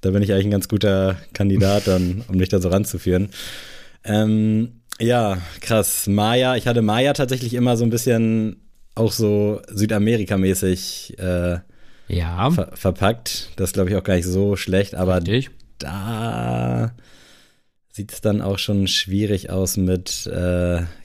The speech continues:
Speaker 1: Küstenstaaten oder irgendwie sowas. Deswegen, vielleicht ist der dritte Hinweis ja irgendein Promi oder ein Fußballstar oder was weiß ich. Und ich komme jetzt hier nochmal richtig zum Glänzen.
Speaker 2: In der Flagge stehen die lateinischen Begriffe sub umbra floreo,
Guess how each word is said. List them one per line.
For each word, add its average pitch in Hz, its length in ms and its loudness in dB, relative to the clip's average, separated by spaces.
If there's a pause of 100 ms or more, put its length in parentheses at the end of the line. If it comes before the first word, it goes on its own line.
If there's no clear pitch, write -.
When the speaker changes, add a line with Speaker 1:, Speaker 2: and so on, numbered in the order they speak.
(100)
Speaker 1:
Küstenstaaten 82 1400 0
oder 80 380 -4
irgendwie 82 240 -2
sowas. 82 380 0 (380)
Deswegen, 120 380 2
vielleicht 117 600 0
ist 135 200 0
der 127 80 6
dritte 123 260 2
Hinweis 113 300 4
ja 110 120 2
irgendein 104 400 2
Promi 120 360 2
oder 104 180 0
ein 98 160 2
Fußballstar 104 640 2
oder 92 260 4
was 101 140 2
weiß 95 220 2
ich. 98 280 0
Und 92 220 2
ich - 320 -4
komme 98 220 2
jetzt 92 120 0
hier 95 80 2
nochmal 92 220 2
richtig 87 220 -2
zum 87 160 2
Glänzen. 80 440 -2 (720)
Speaker 2:
In 107 120 2
der 110 120 2
Flagge 151 480 0
stehen 120 500 0
die 104 100 0
lateinischen 113 640 0
Begriffe 110 500 2
sub - 460 0 (100)
umbra 113 540 0
floreo, 113 840 0